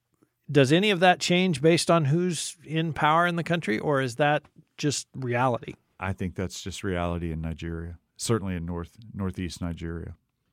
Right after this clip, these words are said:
Speaker 1: One of the things we do here every week is tell stories. I know you hear a lot of stories, and you go and you meet persecuted Christians. What are some stories that you've heard in the last twelve months that you carry around, that, that you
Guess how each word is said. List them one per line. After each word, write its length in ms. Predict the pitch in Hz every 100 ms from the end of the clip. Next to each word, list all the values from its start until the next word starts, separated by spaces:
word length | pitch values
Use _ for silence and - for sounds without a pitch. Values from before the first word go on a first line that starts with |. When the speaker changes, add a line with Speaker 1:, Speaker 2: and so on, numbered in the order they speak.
| _ _ _ _ -
Speaker 1:
One 240 | 147 185
of 60 | 220
the 100 | -
things 240 | 196 156
we 140 | 190 170
do 680 | 160 156 160 165 165 143 127
here 480 | - 170 170 170 143
every 200 | 151 180
week 260 | 156 143 147
is 80 |
tell 180 | - 156
stories. 560 | 131 143 107 120 - - _ - - - _ _ _ -
I 160 | 147
know 120 | 196 180
you 240 | 170 180
hear 200 | 131 165
a 60 | 147
lot 220 | 139 160
of 80 | 139
stories, 440 | - 110 120 147
and 280 | 160 147 151
you 140 | 170
go 360 | 160 160 160 175
and 120 | 139
you 100 | 143
meet 220 | 139 170 -
persecuted 500 | 156 - - 143 143
Christians. 520 | 135 - 127 123 - - - - - _
What 200 | - 240
are 60 | 285
some 180 | 220
stories 640 | 180 - 170 175 165 131 156
that 140 | 139
you've 260 | 151 147 -
heard 300 | 123 110 113
in 120 | 127
the 80 | 123
last 460 | 127 135 113 - _ _ -
twelve 300 | - 143 117
months 480 | 131 123 117 - -
that 280 | 139 131 - _ _ _ _ _ _
you 220 | 147 139 160
carry 300 | 147 131 131
around, 320 | 120 113 113
that, 160 | 143
that 160 | 151 156
you 260 | 160 180